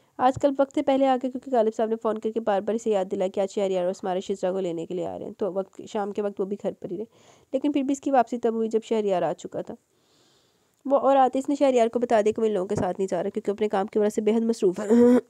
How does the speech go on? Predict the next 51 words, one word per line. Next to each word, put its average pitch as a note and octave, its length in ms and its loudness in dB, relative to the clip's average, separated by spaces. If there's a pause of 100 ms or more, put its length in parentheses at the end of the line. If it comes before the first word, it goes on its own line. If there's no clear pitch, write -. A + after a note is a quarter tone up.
(240)
<clears throat> - 800 -2
"देखो D4+ 200 4
कल, F#4+ 200 4 (120)
मैं C#4 80 4
पहले C4+ 240 4
बता B3 260 4
रहा G#3+ 60 6
हूँ, A3+ 60 4
मेरी A#3 120 4
बहन B3 240 2
पूरे B3+ 160 4
एक A3+ 220 2
हफ्ते B3 220 0
के B3 60 4
बाद A#3+ 180 4
जा A#3 120 6
रही A#3+ 80 4
है, - 20 6
कम B3+ 200 2
से - 100 -10
कम C4+ 120 2
तीन A3 260 0
दिन A#3 120 2
वहीं A3 180 2
पर F#3+ 180 2
रहेगी।" F#3 220 -4
शहरयार G#3+ 340 4
सामने G3+ 300 -2
वाले G3+ 140 0
सोफे G#3+ 220 -4
पर G#3+ 160 -2
अस्मारा F#3+ 320 -2
के G3 140 -4
बिल्कुल G3+ 260 -2
साथ G3 220 0
बैठा - 260 -6
हुआ - 100 -4
था, - 100 -10
जबकि G#3 240 -6
कल F#3+ 180 -2
भी G#3 120 -6
मुस्कुराता G3 480 -4
हुआ G3+ 60 -4
दूसरे G3+ 220 -8
सोफे F#3+ 200 -4
पर G#3 100 -6
शिजरा F#3+ 280 -4
के G3+ 100 -6
बिल्कुल G3 260 -6
करीब F#3 240 -6
बैठ - 200 -10